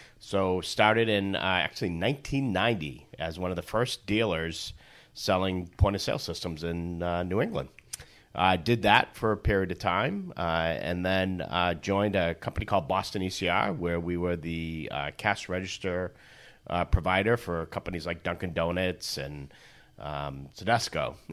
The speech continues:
and <laughs> various other, uh, uh, entities out there. We had Casio, we had Sharp, we had Digital Dining, we had a, a P O S product called Comtrex, and we also did, uh, retail with liquor store and, um,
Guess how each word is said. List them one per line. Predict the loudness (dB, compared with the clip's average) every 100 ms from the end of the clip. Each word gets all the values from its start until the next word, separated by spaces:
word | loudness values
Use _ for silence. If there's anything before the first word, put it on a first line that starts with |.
| -4
and | 2 2 2 -2
<laughs> | 8
various | 8 10 6 6 4 0 0
other, | 0 0 0 0 -2 -10 -18 -16 -6
uh, | 0 2 4 2 0 -4 -10 -16
uh, | -8 -4 -2 -2 -4 -8 -4
entities | -2 -2 -4 -4 -2
out | -4 -4
there. | -6 -6
We | -6 -8 -4 0
had | 0 0
Casio, | 2 2 2 0 2 2
we |
had | 0 -2
Sharp, | 0 4 4 2 -8 -20 -4
we | -2
had | 0
Digital | 0 0 0
Dining, | 0 0 -2 -2 -4
we | -2
had | -2
a, | -2 -6 -12 _
a | -6 -4
P | 2 4
O | 4
S | 2
product | 0 0 0
called | -4 -4
Comtrex, | -2 -4 -2 -4 -4 -8 -12 -16 -20 -8
and | 2
we | 4
also | 4 0
did, | 0 2 2 0 -4
uh, | -2 -2
retail | -2 -2 -2 -6
with | -6 -8
liquor | -8 -6
store | -6 0 0 0 -2
and, | -4 -4 -4 -6 -4
um, | -4 -4 -6 -10 -12